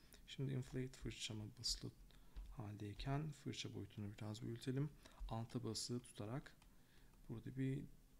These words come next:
oyuk oluşturmaya çalışacağım. Ve bu bizim göz yuvalarımız olacak. Kontrolle basıp çekerek burayı temizledim. Şimdi yüzey üzerine çok değişiklik yaptığımız için hemen bir Dynamesh alalım.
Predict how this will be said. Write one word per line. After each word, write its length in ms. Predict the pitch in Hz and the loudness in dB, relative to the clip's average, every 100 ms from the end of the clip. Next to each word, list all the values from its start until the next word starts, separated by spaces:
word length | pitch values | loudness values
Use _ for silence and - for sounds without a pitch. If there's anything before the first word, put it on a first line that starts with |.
| - | -2
oyuk 300 | 131 113 107 | 2 4 2
oluşturmaya 680 | 110 101 - - 95 95 95 | -2 -2 -4 -4 -2 -2 -2
çalışacağım. 640 | - 107 107 131 - 135 151 - - - - - | -4 -6 -4 -4 0 0 -2 -8 -16 -14 -12 -4
Ve 100 | 120 | -2
bu 160 | 107 104 | -2 0
bizim 240 | - 131 | 2 4
göz 280 | 120 104 110 | 4 2 0
yuvalarımız 460 | 98 101 123 135 | 0 0 2 2
olacak. 400 | 117 101 - - - - - - - - - | 0 -2 -4 -4 -6 -8 -8 -10 -10 -4 -4
Kontrolle 680 | - 156 135 - 127 117 110 | 0 0 0 0 2 0 0
basıp 280 | 110 - 120 | -2 -2 -2
çekerek 580 | - 110 113 131 - - - - - - - | -2 -2 0 -2 -2 -6 -14 -18 -18 -14 -8
burayı 200 | 110 104 | -4 -4
temizledim. 680 | - 104 101 - - 139 156 - - - - - - - - - - - - - - - - - - - - - - - - | -4 -4 -4 -2 0 2 2 -2 -16 -18 -18 -16 -14 -12 -14 -14 -16 -16 -16 -14 -12 -12 -12 -14 -14 -10 -10 -10 -12 -10 -2
Şimdi 260 | - 139 120 | 2 4 4
yüzey 200 | 113 117 | 4 4
üzerine 260 | 117 117 | 4 4
çok 260 | 117 120 - | 4 2 2
değişiklik 440 | 104 - - - | 6 6 4 0
yaptığımız 420 | 104 - - 117 110 | -2 0 0 2 2
için 220 | - 147 | 4 4
hemen 360 | 135 123 110 117 | 4 2 4 6
bir 300 | 135 143 131 | 6 4 0
Dynamesh 680 | 113 110 98 98 - - - - - - - | 2 2 0 0 0 -2 -6 -14 -16 -8 -4
alalım. 360 | 101 107 143 | -2 0 0